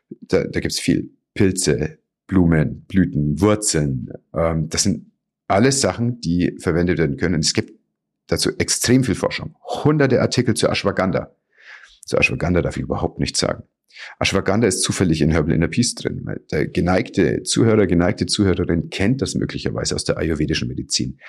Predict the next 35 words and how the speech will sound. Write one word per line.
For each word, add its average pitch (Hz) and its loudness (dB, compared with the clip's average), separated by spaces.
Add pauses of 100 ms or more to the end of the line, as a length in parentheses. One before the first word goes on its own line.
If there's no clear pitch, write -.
(140)
Extrem 120 0
populäres 87 2
Ding, 147 2
nehmen 87 2
manche 85 2
Leute 85 4
auch 80 2
als 80 -2
Monopräparat. 82 0
Die - -16
haben 80 0
gesagt, 76 2
"Nö, 78 4
so, 78 2
das - -6
geht 64 -4
nicht, - -2
äh, 76 2
wenn 82 2
ich - -2
behaupte, 78 2
Ashwagandha 78 0
ist - -2
gut - -2
für - -4
den 67 -2
Kopf, - -4
weil 85 4
da 80 2
ein 80 2
Gehirn 80 2
ist 78 -2
auf - -8
dem - -6
Etikett. - -6